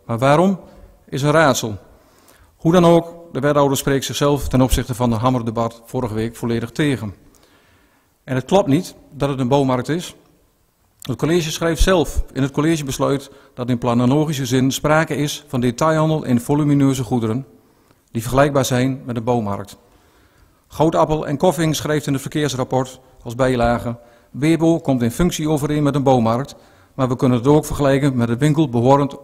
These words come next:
op een meubelboulevard." De V N G onderschrijft dit en geeft er met betrekking tot het verkeer de indicatie drie P aan,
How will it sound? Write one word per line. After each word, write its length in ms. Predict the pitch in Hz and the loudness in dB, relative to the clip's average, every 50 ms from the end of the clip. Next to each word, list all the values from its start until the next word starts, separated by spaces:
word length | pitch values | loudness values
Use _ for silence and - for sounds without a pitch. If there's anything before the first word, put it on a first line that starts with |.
| - - - _ _ _ | -20 -20 -20 _ _ _
op 120 | - 135 139 | -6 -4 0
een 100 | 156 156 | 2 4
meubelboulevard." 840 | 170 185 185 143 131 113 110 123 117 110 98 123 107 104 104 98 - - - _ _ _ _ _ _ _ _ _ _ _ - - _ _ _ _ _ _ | 6 6 6 4 4 2 2 2 0 0 0 -2 -2 -2 -4 -8 -12 -20 -20 _ _ _ _ _ _ _ _ _ _ _ -20 -20 _ _ _ _ _ _
De 80 | - 123 | -10 -6
V 80 | - | -2
N 260 | 185 180 170 160 151 | 2 2 2 2 2
G 320 | 139 - 185 185 185 185 - | 0 0 0 0 0 0 0
onderschrijft 500 | - 165 160 143 - 180 180 180 151 123 | -2 -2 -2 0 0 0 2 0 0 0
dit 300 | 127 117 110 - - - - - _ _ - - - - - - | -2 -4 -4 -6 -12 -20 -20 -20 _ _ -20 -20 -20 -20 -20 -12
en 140 | - 120 113 | -8 -8 -6
geeft 280 | - 160 160 165 160 - | -2 0 0 0 0 0
er 60 | 143 | 0
met 140 | 143 139 127 | 0 0 -2
betrekking 420 | 135 - 160 170 170 170 180 151 | -2 -2 0 -2 0 0 -2 -2
tot 120 | - 165 | -2 -2
het 100 | 151 143 | -4 -4
verkeer 420 | - 175 - - 139 135 139 139 135 - - - - - | -6 -6 -6 -4 -2 -2 -2 -4 -6 -10 -20 -20 -16 -10
de 80 | - | -4
indicatie 680 | 156 143 127 127 120 160 160 165 160 - - 151 156 143 | -2 -2 -2 -2 -2 -2 -2 -2 -2 -4 -6 -8 -8 -6
drie 200 | 131 139 156 147 | -4 -4 -4 -2
P 300 | 147 - 190 185 175 143 | 0 2 2 2 2 2
aan, 320 | 120 113 110 110 107 95 | 0 0 -2 -2 -4 -6